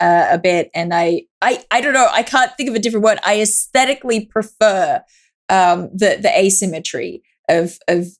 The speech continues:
the sort of previous five E designs. But I will say, I don't hate everyone getting, eh,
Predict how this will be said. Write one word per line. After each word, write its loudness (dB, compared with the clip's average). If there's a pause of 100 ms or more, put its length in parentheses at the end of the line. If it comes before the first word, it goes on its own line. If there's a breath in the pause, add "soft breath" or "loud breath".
the 0
sort -2
of -10
previous 2
five 0
E 0
designs. -2 (300 loud breath)
But 2
I 2
will 2
say, 0 (560)
I 4 (200)
don't 2 (520)
hate 0 (100)
everyone 0
getting, 0
eh, 2